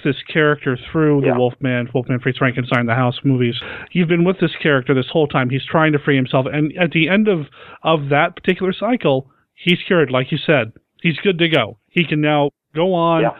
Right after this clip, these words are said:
Speaker 1: live his
Speaker 2: Yeah.
Speaker 1: life. He's got the girl.
Speaker 2: Marry
Speaker 1: He's
Speaker 2: the girl.
Speaker 1: putting this behind him.
Speaker 2: He's even destroyed the Frankenstein
Speaker 1: Yes, you know, and,
Speaker 2: monster
Speaker 1: and
Speaker 2: at the end.
Speaker 1: Yeah, I mean, he's
Speaker 2: Okay. Which is a way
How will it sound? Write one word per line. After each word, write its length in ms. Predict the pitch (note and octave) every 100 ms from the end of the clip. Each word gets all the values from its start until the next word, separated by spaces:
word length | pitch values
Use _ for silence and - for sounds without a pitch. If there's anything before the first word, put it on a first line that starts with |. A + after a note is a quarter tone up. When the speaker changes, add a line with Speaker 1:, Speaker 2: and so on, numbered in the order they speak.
| - - _
Speaker 1:
live 220 | C#3+ E3+ E3+
his 160 | F3+
Speaker 2:
Yeah. 100 | D3
Speaker 1:
life. 360 | D#3 D#3 D#3 D3 - - - -
He's 260 | F3 E3+ E3+
got 200 | F#3 G3+
the 80 |
girl. 480 | F3 F3 F3 E3+ E3
Speaker 2:
Marry 240 | E3 A#2 C3
Speaker 1:
He's 60 | C3
Speaker 2:
the 60 |
girl. 340 | A2+ G#2 - G2
Speaker 1:
putting 220 | F#3+ F#3+
this 140 | F3
behind 360 | E3+ E3 C#3+ C#3
him. 180 | C3+ B2+ - - - -
Speaker 2:
He's 160 | F3+ F#3 D#3
even 280 | E3+ F3+
destroyed 600 | E3+ E3+ - F3 D#3+ D#3+
the 80 | D#3 -
Frankenstein 680 | C#3+ C#3 E3+ F#3 G3+ A2+ G#2
Speaker 1:
Yes, 60 | G2+
you 60 | G3
know, 180 | F#3 E3+
and, 100 | E3
Speaker 2:
monster 120 | F3
Speaker 1:
and 100 | D#3
Speaker 2:
at 60 | F#2+
the 180 | -
end. 300 | F2+ E2 E2
Speaker 1:
Yeah, 120 | F#3+ D3+
I 100 | D3
mean, 160 | C#3+
he's 140 | D#3+ - - _ _ _ -
Speaker 2:
Okay. 380 | A2+ B2 B2 - _ _ _ _ _ _ _
Which 220 | A#2 -
is 80 | D#3 D3+
a 60 | C3+
way 420 | C3+ C#3+ D#3